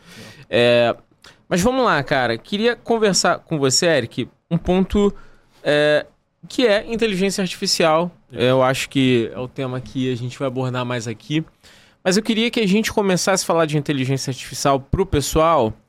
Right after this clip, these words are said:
Speaker 2: Hum.
Speaker 1: do início.
Speaker 2: Tá.
Speaker 1: Porque a gente tem visto muito, e até você que tá escutando a gente, a gente tem falado muito sobre inteligência artificial, e basicamente o que tem se resumido de inteligência artificial é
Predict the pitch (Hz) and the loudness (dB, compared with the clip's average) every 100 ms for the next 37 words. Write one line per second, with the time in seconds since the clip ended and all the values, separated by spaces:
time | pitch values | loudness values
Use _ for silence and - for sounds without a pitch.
0 | _ _ 120 110 151 220 196 151 131 - | _ _ -20 -14 -2 2 4 2 2 -2
1 | 107 - _ _ 110 185 - 233 - 190 | -8 -10 _ _ -4 -4 -2 0 0 0
2 | 185 262 - 240 269 208 147 196 185 - | 0 0 -2 0 0 2 2 0 0 -2
3 | 165 160 196 190 160 139 170 156 170 - | 0 0 0 0 -2 0 0 -2 -4 -4
4 | 147 - 143 139 123 156 165 - 123 160 | -6 -4 -4 -2 -2 -2 -2 -4 -6 -4
5 | - 208 196 - - - - 165 156 170 | -6 -6 -6 -10 -20 -10 -2 2 2 2
6 | 165 151 156 - 143 143 147 131 139 131 | 0 -4 -4 -6 -6 -6 -6 -6 -6 -6
7 | 131 - - 160 180 160 - _ _ _ | -10 -10 -4 0 2 2 -2 _ _ _
8 | _ 165 170 240 262 262 196 185 180 202 | _ -2 0 0 0 0 0 0 -2 -8
9 | 180 - 202 202 175 - _ 226 240 226 | -12 -8 -4 -2 -4 -8 _ -4 0 0
10 | 190 185 170 151 143 151 160 170 147 160 | 2 2 2 0 0 0 0 0 0 0
11 | 156 156 - - - 185 170 107 | 0 -2 -4 -4 0 2 2 0